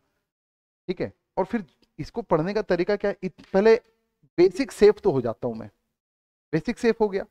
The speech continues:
फिर जैसे जैसे आप एक्सटेंड तक घुसते जाओगे उतना आपका नॉलेज बढ़ता जाएगा। हम क्या करते हैं, उसको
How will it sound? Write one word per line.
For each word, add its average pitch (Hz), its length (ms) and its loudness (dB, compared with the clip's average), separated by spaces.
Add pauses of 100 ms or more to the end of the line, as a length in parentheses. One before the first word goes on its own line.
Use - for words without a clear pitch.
(340)
फिर 294 120 0 (140)
जैसे 185 380 4
जैसे 247 300 -2
आप 240 140 -2
एक्सटेंड 208 360 -4
तक 202 140 -4
घुसते 143 300 -6
जाओगे 156 280 0
उतना 160 220 -6
आपका 131 220 -6
नॉलेज 120 280 -8
बढ़ता 180 220 -8
जाएगा। - 300 -14 (420)
हम 208 120 0
क्या 220 140 4
करते 214 320 -2
हैं, 220 180 -6 (840)
उसको 175 200 -4